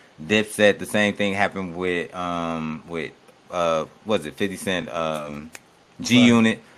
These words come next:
Speaker 1: Like, you got this one person at the top, and, like, everybody else is gonna look like helpers around this. You know what I mean? Around whoever it is.
Speaker 2: Yeah. I mean,
Speaker 1: 'Cause,
Speaker 2: if they,
Speaker 1: I
Speaker 2: if they
Speaker 1: mean,
Speaker 2: came up under
Speaker 1: even
Speaker 2: somebody
Speaker 1: Memphis
Speaker 2: else
Speaker 1: Bleek was supposed to be next after Jay-Z,
Speaker 2: Man,
Speaker 1: and
Speaker 2: he
Speaker 1: that
Speaker 2: had
Speaker 1: started
Speaker 2: been
Speaker 1: from
Speaker 2: after
Speaker 1: Reasonable
Speaker 2: years.
Speaker 1: Doubt.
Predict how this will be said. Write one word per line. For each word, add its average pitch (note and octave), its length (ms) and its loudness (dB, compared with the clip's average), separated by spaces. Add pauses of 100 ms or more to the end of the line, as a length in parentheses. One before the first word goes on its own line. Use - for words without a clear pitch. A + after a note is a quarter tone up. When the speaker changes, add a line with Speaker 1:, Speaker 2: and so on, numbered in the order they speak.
(140)
Speaker 1:
Like, A2 200 4
you B2 100 2
got B2 240 8
this A2 160 0
one A#2 240 4
person A2+ 300 2
at F#2+ 180 -4
the F2 80 -10
top, G2 380 2
and, G2 100 -4
like, F#2 160 0
everybody G2 500 2
else G2 200 0
is F2 80 -10
gonna E2+ 280 -4
look F2+ 200 -4
like D#2+ 240 -4
helpers D#2+ 500 -4
around D#2+ 560 -4
this. D#2+ 240 -12
You B2+ 120 0
know C3+ 100 4
what - 80 4
I - 20 4
mean? A#2+ 240 2
Around G#2 320 2
whoever F#2+ 320 4
it E2+ 60 -2
is. E2 260 -2
Speaker 2:
Yeah. D3 240 -6 (880)
I C#3+ 80 -6
mean, E3+ 180 -4
Speaker 1:
'Cause, D3 140 8
Speaker 2:
if C3+ 80 4
they, - 40 8
Speaker 1:
I D3+ 40 10
Speaker 2:
if D3 80 12
they - 0 -
Speaker 1:
mean, C#3 380 8
Speaker 2:
came F#3+ 260 2
up F#3 160 0
under - 220 -2
Speaker 1:
even D3+ 240 6
Speaker 2:
somebody D#3 180 6
Speaker 1:
Memphis D3 100 6
Speaker 2:
else F3+ 140 6
Speaker 1:
Bleek G3+ 160 4
was C#3 100 0
supposed - 280 -2
to A#2 60 2
be A2+ 340 6
next A2 320 6
after G#2+ 280 0
Jay-Z, G2 600 0
Speaker 2:
Man, D#3 80 -4
Speaker 1:
and D3+ 80 -2
Speaker 2:
he G2 80 2
Speaker 1:
that - 100 8
Speaker 2:
had F3+ 60 6
Speaker 1:
started A#2 300 10
Speaker 2:
been - 40 -2
Speaker 1:
from G2+ 160 4
Speaker 2:
after - 80 4
Speaker 1:
Reasonable B2+ 320 4
Speaker 2:
years. C3+ 180 6
Speaker 1:
Doubt. B2+ 160 -2